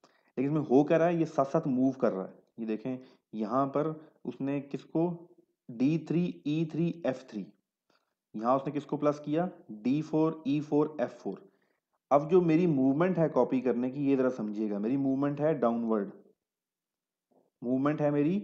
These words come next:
downward जा रहा हूँ, तो मैं row increase कर रहा हूँ, टू, थ्री, फ़ोर, फ़ाइव। इसका मतलब है कि जो रो है, row number, row number increase हो रहा है, ठीक है, ये चीज़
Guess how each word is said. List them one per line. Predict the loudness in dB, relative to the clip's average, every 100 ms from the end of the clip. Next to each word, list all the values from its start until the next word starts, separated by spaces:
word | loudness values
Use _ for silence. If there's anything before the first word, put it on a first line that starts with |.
| -8 _ -2
downward | 0 2 2
जा | 4
रहा | 4
हूँ, | 4
तो |
मैं | 0 0
row | 4 4 4
increase | 2 0 2
कर | -2
रहा | -2
हूँ, | -6 -6 -2
टू, | 2 2 2 -2 -18 _ _ _ -6
थ्री, | -2 -2 -4 -8 _ _ _ _ _
फ़ोर, | 0 2 0 -4 -16 _ _ _ 0
फ़ाइव। | 2 2 -2 -12 -20 _ _ -10
इसका | -6 -2
मतलब | -2 -4 _ _ _ -2 0
है | 0
कि | 2
जो | 2
रो | 4 6 8 6
है, | 4 2
row | 4 4
number, | 2 2 0 0 -8 -20 _ _ _ _ _ _ -2
row | 0
number | 2 2 0
increase | -2 -4 -4
हो | -6
रहा | -8
है, | -16 _ _ _ _ _ _ _ _ _ _
ठीक | -10 -10
है, | -14 _ _ _ _ _ _ _ _ _ -4
ये | -4
चीज़ | -2 -6